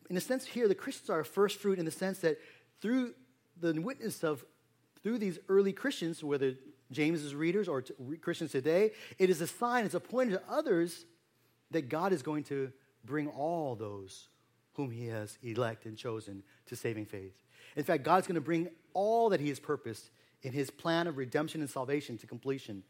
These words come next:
And it doesn't include just the church, just the people who believe in him,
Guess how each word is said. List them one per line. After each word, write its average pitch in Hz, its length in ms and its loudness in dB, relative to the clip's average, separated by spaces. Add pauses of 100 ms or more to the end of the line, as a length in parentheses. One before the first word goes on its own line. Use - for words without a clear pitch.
(300)
And 170 100 6
it 175 100 4
doesn't 226 240 4
include 208 380 0
just 220 340 0
the 151 120 -4
church, - 380 -4
just 190 120 0
the 156 80 -8
people 208 300 -4
who 151 80 -4
believe 202 260 -2
in 247 60 -2
him, 151 200 -2